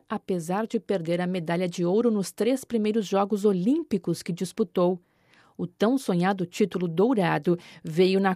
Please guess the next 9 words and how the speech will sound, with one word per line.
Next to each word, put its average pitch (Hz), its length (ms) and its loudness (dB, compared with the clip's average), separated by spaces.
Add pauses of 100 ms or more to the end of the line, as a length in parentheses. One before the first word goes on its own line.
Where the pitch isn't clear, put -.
(140)
quarta 214 380 0
tentativa, 180 800 -4
quando 202 280 -2
o 220 40 6
atleta 220 540 2
dos 208 240 0
oitocentos 214 800 -2
metros 180 420 -2
alcançou 180 580 -2